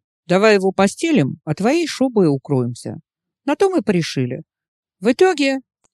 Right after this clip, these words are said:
после всех наших мытарств, проспали почти до обеда. Благо, что здесь была тень, и солнце нам не помешало.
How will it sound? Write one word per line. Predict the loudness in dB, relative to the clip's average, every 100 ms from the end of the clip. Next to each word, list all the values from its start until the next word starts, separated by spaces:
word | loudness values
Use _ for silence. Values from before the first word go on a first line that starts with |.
| -2
после | 0 2 -2
всех | 0 0 0
наших | 0 0 -2 -6 -4
мытарств, | -2 -2 -4 -6 -20 -20 _ _ _ _ _
проспали | -2 -2 0 0 2
почти | 2 -2 -2 -8 0
до | 2
обеда. | 2 0 -4 -4 -6 -8 _ _ _ _ _
Благо, | 0 2 4 2
что | 0 -6
здесь | -2 -2 0
была | 0 2 2
тень, | -2 -4 -2 -2 -6
и | -8
солнце | -6 -2 -2 -2 -4
нам | -2 -2
не | -2
помешало. | -2 -2 -2 -4 -8 -10 -12